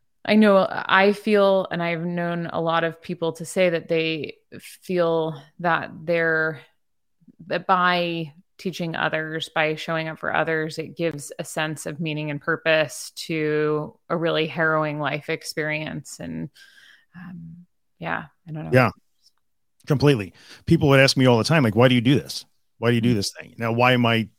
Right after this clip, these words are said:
Speaker 2: changing everything and going to grad school at this age?" You see the gray in my beard, you know, um, to do this thing. Well, because part of it is because it makes me feel like all of that stuff and all those years were not for nothing then.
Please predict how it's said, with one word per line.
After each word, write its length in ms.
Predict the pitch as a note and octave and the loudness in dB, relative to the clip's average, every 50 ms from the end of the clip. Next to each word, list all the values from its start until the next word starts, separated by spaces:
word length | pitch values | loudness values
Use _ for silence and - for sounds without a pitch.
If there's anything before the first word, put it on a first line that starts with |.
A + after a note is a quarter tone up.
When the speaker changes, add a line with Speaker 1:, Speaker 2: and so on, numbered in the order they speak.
| _ | _
Speaker 2:
changing 480 | - - - B2+ B2+ B2+ A2+ A#2+ A#2+ A#2 | -8 -4 -2 -2 -2 0 -2 0 2 2
everything 420 | B2 B2+ C3 A#2 - A#2+ A2+ A2 | 2 4 2 2 2 0 0 -2
and 100 | G#2+ G#2 | -2 -2
going 200 | A2 A2+ A2+ A2 | -4 -4 -4 -6
to 60 | G#2+ | -6
grad 280 | G2+ A#2 A#2+ C3+ C#3 B2+ | -4 -2 -2 -2 -2 -2
school 280 | - - B2+ A2 G#2+ G#2 | -4 -4 -4 -4 -4 -4
at 100 | G2 - | -6 -6
this 340 | A#2+ G#2+ - - - - G#2 G2+ - | -6 -4 -4 -4 -6 -10 -14 -14 -8
age?" 480 | - G#2+ G#2+ G#2 G2+ G2+ F#2 - - - | -6 -6 -4 -4 -6 -8 -8 -10 -10 -10
You 60 | - | -10
see 120 | - - C3+ | -10 -10 -8
the 80 | A2+ | -10
gray 180 | G2+ G#2+ G#2 G2+ | -10 -10 -10 -10
in 60 | G2+ | -10
my 100 | G2 F#2+ | -10 -10
beard, 340 | F2+ - G2+ G#2 G#2+ A2+ G#2+ - | -10 -8 -6 -4 -4 -6 -4 -2
you 100 | C3 A#2+ | 0 0
know, 180 | G#2 G2 F#2+ - _ - _ _ _ _ _ - | 0 0 -2 -6 _ -20 _ _ _ _ _ -6
um, 440 | A2 A2 G#2+ G#2+ G#2 G#2 G#2 G2+ - _ _ _ _ _ - | -2 0 0 0 -2 -4 -6 -10 -12 _ _ _ _ _ -6
to 100 | - B2 | -4 -2
do 160 | A2 D3 G#3 | 2 2 4
this 140 | F#3 - - | 4 2 2
thing. 200 | - B2+ A#2+ B2+ | 2 0 -2 0
Well, 140 | C#3 D3 D#3 | -2 -2 -2
because 580 | - - E3+ - - F3 F3 E3+ - - - - - - _ - | -2 -4 -4 -2 0 0 2 2 0 0 -2 -4 -10 -20 _ -14
part 280 | - - C#3 D#3+ A3 | -2 2 4 4 6
of 120 | B3 G#3+ D3 | 4 4 2
it 80 | A#2 | 0
is 100 | A#2+ C3 B2+ | 0 -2 -2
because 300 | A#2+ C3 - C3+ A#2+ - | -2 -2 0 0 0 0
it 140 | C3 A#2+ B2+ | -2 -4 -6
makes 360 | B2+ B2 B2+ C3 B2+ - - | -8 -6 -4 -4 -4 -2 0
me 120 | C#3+ C3 | 0 -2
feel 240 | B2 - C#3 C3+ C3 | 0 2 4 4 6
like 240 | B2+ B2 B2 A#2+ - - - | 6 4 2 0 -4 -12 -6
all 260 | A#2+ A2 A#2+ C3+ D3 | 0 4 4 6 6
of 180 | D#3 C3+ A#2+ A#2 | 4 2 2 2
that 280 | A#2+ C3 C3+ - - | 2 2 2 0 -4
stuff 400 | - - - - A#2+ A#2+ C#3 - | -8 -6 -4 0 0 0 0 0
and 80 | B2+ A2 | 0 0
all 120 | A2 A#2 | 0 2
those 180 | A#2 A2+ G#2 G#2 | 2 0 -2 -2
years 220 | A2 A2+ A#2 F#2 | -2 -2 -2 -2
were 120 | G#2 G#2 G#2+ | -2 -2 0
not 240 | G#2+ A2 A2 A2+ - | 2 2 2 0 -2
for 100 | - G#2+ | -4 -6
nothing 520 | F#2 F#2+ G2+ G2+ G#2+ - - F2+ D#2 D2+ | -6 -4 -4 -4 -4 -6 -8 -12 -14 -14
then. 180 | D2 - - | -18 -20 -20